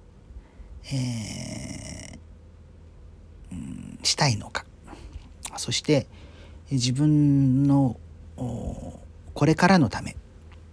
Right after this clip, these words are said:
今、ま、五月で三十五になりますけれども、まあ、ね、八十五まで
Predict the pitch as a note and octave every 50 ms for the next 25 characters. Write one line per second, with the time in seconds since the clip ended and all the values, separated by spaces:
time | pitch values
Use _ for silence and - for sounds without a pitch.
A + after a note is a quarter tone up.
0 | - - - C3 G#2+ F#2+ F2+ - - - - - - - - - - - - -
1 | - - - - - - - - - - - - - - C#3 B2 A2+ G#2+ - G2+
2 | G2 - - D#3 C3+ A2 G2+ - B2+ C3+ A#2 F#2+ - - - A2 A#2+ B2+ C3 -
3 | - G2+ G2+ - - - - A2+ G#2 G#2 - - - - - - - - - -
4 | - - - - - - - - - - - - - - - - - - - -
5 | - - - - - - - - - - - - G1+ G1+ - - - - - -
6 | - - - C#2+ D#2+ - - - - C3+ C#3 - - - - - - - - -
7 | A2+ - - - - - - - - - - - - - - - - - - -
8 | - - - - - - - B2 G#2 G#2+ A2 G#2+ - - D3 D3+ A#2+ F#2+ G2 -